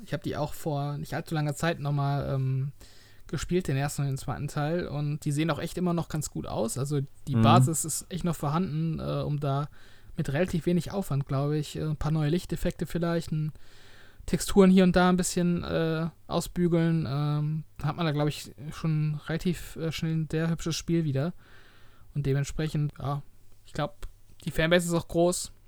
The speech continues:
Speaker 1: Die Leute haben da Bock drauf. Horrorspiele sind ja eh, äh, wieder im Trend, so durch Resident Evil, durch die,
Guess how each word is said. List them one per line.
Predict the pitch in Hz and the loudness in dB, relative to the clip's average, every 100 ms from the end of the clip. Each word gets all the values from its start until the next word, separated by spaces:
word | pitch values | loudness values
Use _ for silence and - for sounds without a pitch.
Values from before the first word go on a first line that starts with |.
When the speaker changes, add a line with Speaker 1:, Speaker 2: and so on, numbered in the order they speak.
| - | -12
Speaker 1:
Die | - | -4
Leute | 160 156 | -2 0
haben | 156 | 0
da | 147 | 0
Bock | 160 - | -2 -4
drauf. | - 160 160 - - - | 0 2 2 -2 -10 -2
Horrorspiele | 165 175 - 170 165 | 2 2 2 0 2
sind | 165 | 0
ja | 151 | 0
eh, | 170 170 165 | 2 2 2
äh, | - - - - 151 - 160 165 | -2 -8 -12 -12 -12 -10 -10 -4
wieder | 160 156 | 0 0
im | 156 | 0
Trend, | - 170 190 | 0 0 0
so | - - 165 | -4 -6 -2
durch | 165 151 | -2 0
Resident | 160 160 151 | -2 0 -2
Evil, | - 160 160 160 | -2 0 2 2
durch | 156 - | -2 -4
die, | 151 151 160 | -2 -2 -2